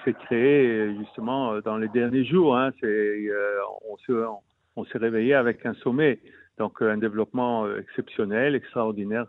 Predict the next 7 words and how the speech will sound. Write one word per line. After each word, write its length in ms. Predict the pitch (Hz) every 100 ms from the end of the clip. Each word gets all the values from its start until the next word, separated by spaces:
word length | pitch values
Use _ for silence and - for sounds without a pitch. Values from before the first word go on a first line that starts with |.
| _
quand 80 | 101
même. 300 | 110 147 160 - - _ _
Et, 260 | 110 113 117
euh, 560 | 110 101 101 101 101 98 - _ _ _
je 140 | -
pense 320 | 113 175 180 - -
que, 600 | 143 135 127 123 120